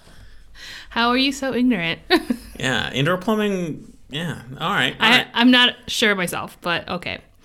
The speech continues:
Speaker 2: Yeah, I feel kinda dumb that I don't know that. But anyway, keep, keep going with the
Speaker 1: We
Speaker 2: haunting.
Speaker 1: just shat in the streets, Chase. God.
Speaker 2: <laughs>
Speaker 1: You don't know. Um, so, oh, yeah, yeah,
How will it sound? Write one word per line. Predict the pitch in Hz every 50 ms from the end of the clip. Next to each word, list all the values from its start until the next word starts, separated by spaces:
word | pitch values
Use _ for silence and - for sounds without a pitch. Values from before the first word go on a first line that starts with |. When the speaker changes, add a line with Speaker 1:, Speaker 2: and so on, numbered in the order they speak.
| - -
Speaker 2:
Yeah, | - 139 151
I | 143
feel | 139 165 151
kinda | 156 170 147 127
dumb | 127 123 143 147
that | 120
I | 101 98
don't | 95 98
know | 95
that. | 98 92 85 -
But | - 165
anyway, | 208 233 - -
keep, | - 160 160 156
keep | - 170 160
going | 160 156 165 160
with | 151
the | 135
Speaker 1:
We | 127
Speaker 2:
haunting. | 139 143 160 151
Speaker 1:
just | 262 269 - -
shat | - 196 175 170
in | 156
the | 160 170
streets, | - - 160 160 160 -
Chase. | - - - 175 -
God. | - - - - - - - - - - - - - - -
Speaker 2:
<laughs> | - 226 - - - 285 - - - - - -
Speaker 1:
You | - 202 185
don't | 180 151
know. | 95 92 - - - - - - - - - - - - - - - - - -
Um, | - 247 262 269 269 277 277 285 277 277 269 269 - - -
so, | - - - - - 294 294 285 285 285 277 277 285 277 269 254 - - - - - - - - _ _ _ -
oh, | - 240 233
yeah, | 233 233
yeah, | 220 214 214